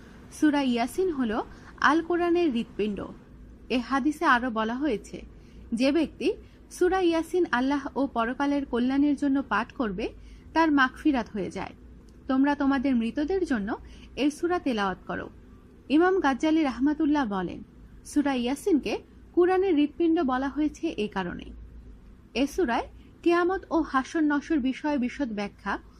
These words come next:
ও অলঙ্কার সহকারে বর্ণিত হয়েছে। পরকালে বিশ্বাস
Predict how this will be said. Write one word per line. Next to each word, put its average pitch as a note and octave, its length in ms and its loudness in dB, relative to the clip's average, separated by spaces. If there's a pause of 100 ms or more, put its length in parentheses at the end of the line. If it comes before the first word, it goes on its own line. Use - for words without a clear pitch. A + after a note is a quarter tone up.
(220)
ও C4 140 2
অলঙ্কার D#4+ 540 2
সহকারে E4 440 -2
বর্ণিত G#3 400 -2
হয়েছে। F#3+ 400 -8 (960)
পরকালে F#4+ 460 2
বিশ্বাস C4+ 380 -2